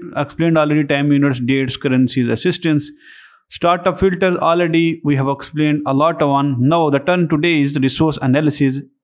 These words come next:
and all projects. So when all projects are shown in the resource user profile, here it's written, and spreadsheet, all open projects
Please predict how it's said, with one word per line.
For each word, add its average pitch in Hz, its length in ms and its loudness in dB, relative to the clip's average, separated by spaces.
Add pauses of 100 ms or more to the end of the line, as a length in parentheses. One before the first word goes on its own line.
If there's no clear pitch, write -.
(100)
and 123 260 0 (140)
all 165 240 2
projects. 117 580 -2 (400)
So 196 640 -2 (320)
when 180 220 0
all 220 180 2
projects 214 320 -2
are 196 160 0
shown 202 300 0
in 170 180 2
the 151 140 2
resource 175 520 0
user 147 260 0
profile, 151 680 -2 (200)
here 131 160 -2
it's 123 160 -4
written, 160 300 0
and 151 380 -2 (300)
spreadsheet, 180 800 -2
all 202 300 2
open 175 240 -2
projects 170 360 0